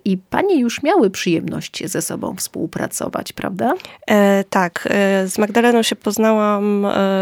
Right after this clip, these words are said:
Speaker 2: w-, we wrocławskiej filii A S T. Jeszcze Magda tam studiuje reżyserię, na osta-, jest na ostatnim roku, na ostatniej prostej. I właśnie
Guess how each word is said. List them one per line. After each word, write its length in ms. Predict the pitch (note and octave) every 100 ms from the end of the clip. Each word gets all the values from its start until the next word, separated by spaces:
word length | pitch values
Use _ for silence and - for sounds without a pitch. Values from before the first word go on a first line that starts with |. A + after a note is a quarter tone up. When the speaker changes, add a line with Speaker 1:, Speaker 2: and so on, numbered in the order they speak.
| F#3+ F#3+
Speaker 2:
w-, 400 | F#3 - G3 F#3
we 80 |
wrocławskiej 680 | F#3+ G3 - G3 - F#3+ F#3
filii 560 | - F#3+ F#3 F#3 F3+ -
A 140 | - F#3
S 200 | F#3 -
T. 320 | F3 F3+ B3+ - - - - - F3+
Jeszcze 320 | G3 G3+ -
Magda 300 | G3 F#3 F3+
tam 180 | F3+ F3+
studiuje 460 | - F#3 F#3+ F3+ F3
reżyserię, 760 | F3 E3+ F3 F#3+ F3+ F3 F3 F#3+
na 120 | F3
osta-, 220 | F3+ F#3+ -
jest 220 | F#3+ F3+
na 100 | F3+
ostatnim 400 | F3+ F#3+ F#3 F3+
roku, 300 | F3 E3+ -
na 80 | F#3
ostatniej 400 | F3 F3+ F3+ E3+
prostej. 520 | F3+ F3 - A3+ C4 - - - - -
I 120 | - G#2+ - -
właśnie 280 | A2 -